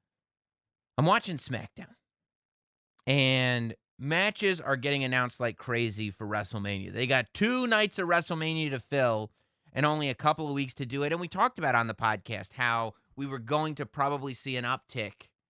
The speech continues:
in this stuff happening going forward. So we got Daniel Bryan officially added to the main event of night two of WrestleMania.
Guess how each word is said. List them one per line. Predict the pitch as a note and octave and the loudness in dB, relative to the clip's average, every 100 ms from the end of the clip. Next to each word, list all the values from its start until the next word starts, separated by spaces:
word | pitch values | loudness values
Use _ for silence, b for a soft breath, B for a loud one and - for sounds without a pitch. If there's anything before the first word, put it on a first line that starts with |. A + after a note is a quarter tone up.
| _ _ _ _ _ - | _ _ _ _ _ -4
in | B2+ C3+ | -2 0
this | C3+ | -4
stuff | - C3 A#2+ | -2 -2 0
happening | C3 B2 A#2+ A2+ G#2 G2 A2+ | 0 0 -2 -2 -4 -6 -2
going | A#2+ A2+ G2+ | 0 0 -2
forward. | A2+ G2+ F#2+ - _ _ _ _ | -6 -6 -8 -18 _ _ _ _
So | - D#3 | 2 2
we | D#3+ | 4
got | D3+ D#3+ C#3+ - _ _ _ _ _ _ _ _ _ _ _ _ _ _ _ _ - | 4 4 4 0 _ _ _ _ _ _ _ _ _ _ _ _ _ _ _ _ 0
Daniel | E3 G#3 A3+ G3 | 2 2 2 2
Bryan | F3+ E3 D#3+ | 4 4 4
officially | C#3+ - F#3 - F3+ E3 | 0 -2 -4 -2 -4 -2
added | C#3 B2+ B2 A#2+ A#2 - _ _ | -2 -2 -2 -4 -8 -16 _ _
to | C#3+ | -6
the | C3 | -4
main | A#2+ B2 | 0 0
event | A#2+ A2 G#2 G2+ _ _ - | 0 -2 -2 -4 _ _ -8
of | G#2 | -4
night | A2+ A2 | -2 -2
two | - A2 G#2 | -4 -4 -4
of | |
WrestleMania. | G2+ G2+ - G2 - G#2 | -4 -6 -8 -10 -12 -16